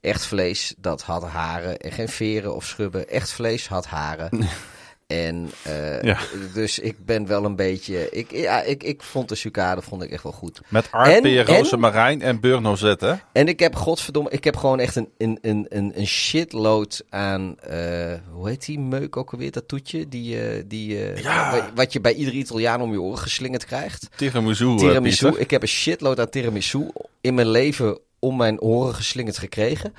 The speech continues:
Speaker 1: Maar de tiramisu die ik vanavond heb gehad
Speaker 2: Met marsala?
Speaker 1: dat was wel een, een hele bijzondere tiramisu.
Speaker 2: Ja, was een lekker,
Speaker 1: Dus ik kan
Speaker 2: hè?
Speaker 1: het iedereen,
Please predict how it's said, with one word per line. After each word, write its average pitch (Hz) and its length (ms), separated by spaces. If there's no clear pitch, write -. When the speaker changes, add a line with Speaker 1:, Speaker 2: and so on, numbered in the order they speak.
Speaker 1:
Maar 110 180
de 120 100
tiramisu 143 500
die 175 140
ik 131 120
vanavond 113 540
heb 190 140
gehad 196 420
Speaker 2:
Met 101 220
marsala? 113 560
Speaker 1:
dat 113 360
was 107 260
wel 107 340
een, 98 340
een 95 240
hele 95 260
bijzondere 92 460
tiramisu. 82 320
Speaker 2:
Ja, 82 40
was 85 180
een 92 180
lekker, 98 200
Speaker 1:
Dus - 80
ik 135 100
kan 165 140
Speaker 2:
hè? 160 40
Speaker 1:
het 139 100
iedereen, 165 420